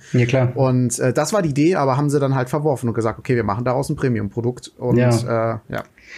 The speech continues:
Speaker 1: Und, und das ist so, so ein bisschen, was ich schade finde und warum ich auch halt auch gerade die Masters-Sachen, vor allen Dingen, weil halt auch mit Ausnahme von Ultimate Masters und vielleicht den Modern Masters Sets,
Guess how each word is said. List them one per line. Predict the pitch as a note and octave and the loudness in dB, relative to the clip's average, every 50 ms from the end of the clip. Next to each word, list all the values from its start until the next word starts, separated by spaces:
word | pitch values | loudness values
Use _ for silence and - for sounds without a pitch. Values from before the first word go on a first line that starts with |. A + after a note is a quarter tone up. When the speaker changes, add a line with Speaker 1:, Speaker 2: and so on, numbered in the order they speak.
| - - | -12 -4
Speaker 1:
Und, | - C#3 B2 B2 B2 | 0 0 0 2 2
und | E3+ D3 B2 | 2 2 2
das | F#3 E3+ | 0 0
ist | - - | 0 2
so, | F#3 E3 D#3 | 2 2 2
so | C#3 C#3+ | 2 2
ein | C#3 C3 | 2 2
bisschen, | C#3+ C#3+ - - C#3+ C3 B2+ B2 A#2+ A#2 A#2 - - - - - | 0 0 0 0 0 2 2 2 2 2 0 0 -2 -4 -4 -2
was | A#2+ B2+ A#2+ - | 0 0 0 2
ich | B2+ A#2 - - - - - - | 0 0 -2 -2 -8 -8 -10 -8
schade | - - - - B2 A#2+ C#3 D#3+ D#3+ | -4 -2 -2 0 0 0 0 0 -2
finde | - - F3 D3+ D3 D3+ C#3+ | -2 0 0 2 2 2 2
und | C3+ C3+ B2 B2 - - - - - - - | 2 2 0 0 -4 -8 -12 -14 -16 -8 -2
warum | - B2 C3+ F#3+ | 0 0 2 2
ich | F3 - | 2 2
auch | E3+ C#3+ | 2 2
halt | D#3 D3+ D3+ | 2 0 0
auch | B2 | 0
gerade | - C#3 C3 C3+ C3 | -2 -2 0 0 2
die | B2 B2 | 2 4
Masters-Sachen, | A#2 A2+ A#2+ C#3+ D#3 - - C3 A#2+ - - - - A#2+ A2 A#2 A2+ - D3+ C3 | 4 2 2 0 0 0 0 0 0 0 0 0 0 0 0 0 0 0 0 0
vor | B2 B2+ | 0 0
allen | B2 B2+ | 2 2
Dingen, | B2+ A2+ B2+ | 2 2 2
weil | C3 C#3+ C#3 B2+ | 0 0 2 2
halt | B2+ B2 - | 0 0 0
auch | - B2+ A#2+ A#2+ | 0 -2 0 0
mit | - - - | 0 0 0
Ausnahme | - D#3 E3 - - A#2 G#2+ A2 A2 | 0 0 0 0 0 0 2 0 0
von | - A2 G2+ | 0 -2 -2
Ultimate | G2+ G#2 A2 A2+ G#2+ G2+ A2 | -2 0 0 0 0 0 0
Masters | G#2+ G#2 G#2+ G#2+ - B2 A#2+ - A#2 | 0 0 0 0 0 0 0 0 0
und | A2 G#2 | -2 0
vielleicht | - G#2 G2+ - | 0 -2 -2 0
den | - A2 | 0 2
Modern | A2 A#2 C3 C3 A2 G#2 | 2 2 2 2 2 2
Masters | G#2+ A2 A2+ - - - - - | 2 0 0 0 0 -2 -2 0
Sets, | - C3+ C3 C3 - | -2 -2 -2 -4 -6